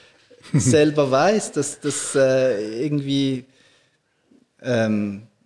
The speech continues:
Speaker 2: also damit kann ich ja nicht argumentieren. Also das ist, äh,
Speaker 1: Ja.
Speaker 2: und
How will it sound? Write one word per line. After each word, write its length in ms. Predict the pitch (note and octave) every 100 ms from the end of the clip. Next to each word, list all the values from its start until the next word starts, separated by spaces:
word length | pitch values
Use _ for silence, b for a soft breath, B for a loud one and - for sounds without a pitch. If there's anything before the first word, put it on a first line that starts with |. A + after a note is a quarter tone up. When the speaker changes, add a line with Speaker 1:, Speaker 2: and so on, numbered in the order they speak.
| _
Speaker 2:
also 160 | - A2+
damit 300 | A#2+ B2 A#2+
kann 160 | C3 B2
ich 100 | A#2+
ja 80 | A#2+
nicht 200 | A#2 -
argumentieren. 920 | A2+ A2+ A2 - F3 G3+ A#2+ G#2+ - -
Also 180 | A#2
das 80 | A#2+ A#2+
ist, 140 | -
äh, 40 | A2 B2
Speaker 1:
Ja. 140 | E2 F2+
Speaker 2:
und 260 | A#2+ -